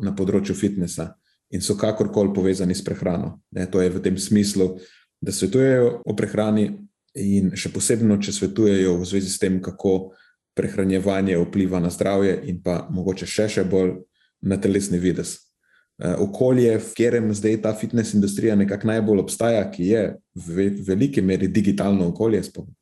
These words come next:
okolje socialnih medijev, mislim, da je tako okolje, ki vsaj vzpodbuja, če ne povzroča neko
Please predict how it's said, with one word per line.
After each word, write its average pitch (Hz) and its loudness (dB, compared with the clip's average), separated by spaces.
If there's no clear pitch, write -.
okolje 95 0
socialnih 95 0
medijev, 110 0
mislim, 107 2
da 98 4
je 101 2
tako 98 0
okolje, 87 0
ki - -4
vsaj 139 0
vzpodbuja, 113 2
če 92 -4
ne 90 0
povzroča 92 0
neko 98 0